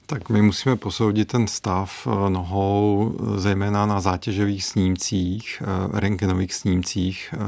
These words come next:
a tam my hodnotíme nejenom závažnost deformity, která je zrovna v tom momentě, no, v tom čase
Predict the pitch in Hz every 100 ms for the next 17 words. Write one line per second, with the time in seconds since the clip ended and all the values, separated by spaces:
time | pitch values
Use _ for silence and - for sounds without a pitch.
0 | 95 98 98 - - - - - - 107
1 | 104 104 110 101 98 101 - 107 107 101
2 | 104 104 104 101 101 98 95 95 95 101
3 | 90 92 - 107 95 98 - 104 101 104
4 | - 95 95 98 98 95 92 95 101 160
5 | 170 160 - 113 95 92 95 98 92 -
6 | 107 95 90 - - - - 107 92 92
7 | 92 - 98 95 - 101 - 92 - -